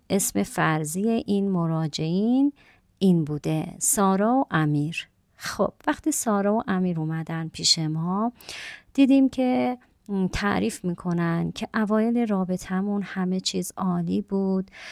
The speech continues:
سارا می‌گفت عاشق توجه امیر بودم، امیر هم همه وقتشو برای سارا می‌ذاشت. اما کم کم وقتی امیر حتی نیم ساعت دیر جواب می‌داد،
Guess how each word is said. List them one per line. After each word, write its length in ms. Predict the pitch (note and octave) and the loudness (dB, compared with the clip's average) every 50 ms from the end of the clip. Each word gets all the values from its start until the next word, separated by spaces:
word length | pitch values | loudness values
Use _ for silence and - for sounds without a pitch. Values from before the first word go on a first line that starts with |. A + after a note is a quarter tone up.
| - - _ _ | -18 -20 _ _
سارا 640 | - - - - A#3+ A3+ A3 A3 G#3+ A#3 B3 C4 | -4 -2 0 4 4 4 4 4 4 2 2 2
می‌گفت 540 | C4 B3+ A3 G3 F#3 F#3+ G3 G#3 G#3+ G#3 - - | 2 2 0 0 -2 -2 -2 0 -2 -2 -4 -4
عاشق 480 | - F3+ F3 F3 F3 - - F3 F3+ F#3 | -4 -2 0 0 0 0 0 0 -2 -2
توجه 720 | F#3 - F#3+ E3+ E3 E3+ E3+ E3 D#3 - F#3 F#3 F#3 F#3+ - | -2 -2 -2 -2 0 0 -2 -2 -2 -2 0 0 0 0 -2
امیر 400 | - F#3+ F3+ E3+ E3+ F3 G3 G#3 | -2 -2 0 0 0 0 0 -2
بودم، 560 | G3 G3+ G3 F#3 G3 F#3+ F3+ F3+ F3+ F3 F3+ - - - - - - - | -2 -4 -6 -4 -2 -2 0 0 -2 -4 -6 -8 -12 -18 -20 -20 -4 0
امیر 320 | G#3 G#3 G#3 A3+ B3 C4+ B3+ | 2 2 4 4 4 2 0
هم 420 | G#3+ - - A3 A3 A3+ A3+ A3+ A3 - - _ _ | -2 -4 -4 -2 0 0 0 -2 -4 -6 -14 _ _
همه 520 | - - - G#3+ G3+ G3 G3 F#3+ F#3 F#3 F3 | -12 -4 0 2 2 4 4 2 2 2 2
وقتشو 600 | E3 G3 G#3+ A3 - - - A3 - - G#3+ G3 | 0 0 0 -2 -4 -6 -4 -2 -2 -2 -2 -2
برای 460 | F3+ E3 D#3 D#3 E3 E3+ E3+ F3 E3+ | 0 0 0 0 0 -2 -2 -2 -2
سارا 460 | F3 - - F3 E3 D#3+ D#3+ D#3+ D#3 | -2 -2 -2 -2 -2 0 0 0 0
می‌ذاشت. 640 | D3+ D3+ D3+ D3 - D#3 E3 E3+ F3 - - - - - - - - - - _ _ _ - | -2 -2 -4 -4 -4 -4 -4 -4 -2 -4 -4 -6 -8 -14 -20 -20 -20 -20 -20 _ _ _ 2
اما 680 | F#3+ G#3 G#3+ A3 A3 A3 A3 G#3+ G#3+ A3 A3 A3 A3 A3 - | 2 4 4 4 2 2 2 2 2 2 0 0 -2 -6 -8
کم 280 | - F3 D#3+ D#3 D#3 | -6 -4 -4 -4 -4
کم 520 | D3+ - F3 E3+ E3 E3+ F3+ G3 G3+ G#3+ A3 - - - - - _ | -6 -6 -6 -4 -2 -2 -2 -2 -2 -4 -6 -8 -14 -20 -20 -10 _
وقتی 440 | G3 A3 A#3+ A#3+ - - - C4 C#4 - | 0 2 2 0 -2 -4 -2 -2 -2 0
امیر 460 | - F#3 F3+ F3+ F3+ F3+ F#3+ G3 G3+ G3 | 0 2 2 2 2 2 2 0 0 -2
حتی 440 | - - - B3 B3 B3 - - G#3 | -4 -4 -2 -2 -2 -4 -4 -2 0
نیم 280 | F#3 F3+ G3 A3+ A3+ | 0 2 2 2 0
ساعت 380 | G3 - - - E3+ E3 F3 F3 - - | 0 -2 -4 -4 -4 -4 -4 -4 -6 -4
دیر 300 | - A3+ A3+ G#3+ E3 - | -2 0 0 0 0 -2
جواب 460 | - E3 D#3+ D#3 D3+ D#3 D#3 D3+ D3+ - - | -2 -2 0 0 0 -2 -4 -4 -6 -4 -4
می‌داد، 560 | E3 D3+ - - E3+ E3+ F3 F#3 G3 G#3+ | -4 -4 -2 -2 -2 0 0 0 0 0